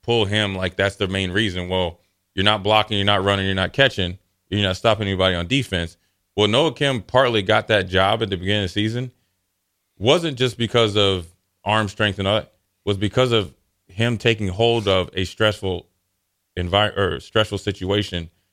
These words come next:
when Thorne left. He coulda left. He doubled down and, and dove into it.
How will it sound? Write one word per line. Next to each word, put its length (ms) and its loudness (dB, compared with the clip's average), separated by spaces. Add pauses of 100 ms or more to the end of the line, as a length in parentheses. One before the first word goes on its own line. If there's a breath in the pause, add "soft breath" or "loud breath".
(360)
when 200 0
Thorne 340 2
left. 380 -2 (840)
He 140 0
coulda 260 2
left. 420 -4 (640)
He 220 2
doubled 460 2
down 520 -2 (640)
and, 260 -2
and 220 -4
dove 260 2
into 340 -4
it. 140 -18